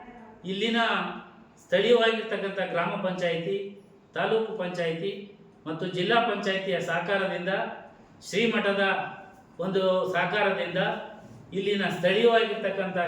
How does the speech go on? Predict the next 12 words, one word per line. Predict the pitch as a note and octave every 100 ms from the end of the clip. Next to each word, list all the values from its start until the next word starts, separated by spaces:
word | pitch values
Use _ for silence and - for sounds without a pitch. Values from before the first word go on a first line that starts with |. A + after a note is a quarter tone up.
| -
ಶಾಲೆಯ | E3 F#3+ A3 G#3+
ಒಂದು | G3+ F#3
ಸಹಕಾರದಿಂದ, | E3+ F3 E3+ F3+ E3 D#3+ E3+ F#3 - - - - - A#2
ಗ್ರಾಮ | C3+ G3 A#3 A3
ಪಂಚಾಯಿತಿಯ | G#3 G3+ G3 G3 F3+ E3+
ಸಹಕಾರದಿಂದ | E3 E3+ F3+ F3 E3+ E3+ G#3 F3+ - - - - - - - D#3
ಈ | E3+
ಸಂಸ್ಥೆಗೆ | E3 F3 G#3+ - G3+ G3 F#3 E3 E3 - - - - - C#3+
ಮೂವತ್ತು | F#3 A3 A3 A3 A3
ಇಂಟು | G#3 G3+
ನೂರು | F3+ E3+ F3 G#3+
ಅಡಿಯ | G3+ F3+ F#3+